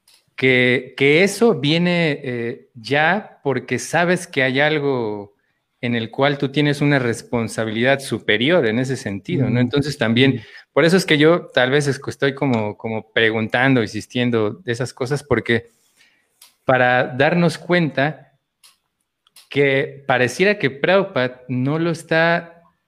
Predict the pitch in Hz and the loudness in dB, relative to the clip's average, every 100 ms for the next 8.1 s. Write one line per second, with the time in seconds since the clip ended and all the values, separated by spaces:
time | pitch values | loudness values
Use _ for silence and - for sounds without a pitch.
0 | _ _ _ - 127 120 117 117 117 117 | _ _ _ -6 -4 -2 -2 -2 -4 -8
1 | - _ _ - 127 135 160 170 160 123 | -16 _ _ 0 4 6 6 6 6 4
2 | 117 135 139 170 117 123 143 226 - - | 4 4 2 0 2 2 2 0 -4 -20
3 | _ _ _ _ _ _ _ - 139 139 | _ _ _ _ _ _ _ 2 4 6
4 | 139 131 139 127 - 185 190 143 123 113 | 4 4 2 0 0 -2 -2 0 -2 -2
5 | 113 143 143 190 139 131 - 180 202 247 | -2 -2 -2 -4 -2 -4 0 0 0 -2
6 | 349 - _ _ _ _ - 135 131 - | -4 -14 _ _ _ _ -14 -12 -12 -10
7 | 123 120 139 131 123 135 - - 135 - | -10 -6 -4 -4 -6 -12 -18 -12 -12 -12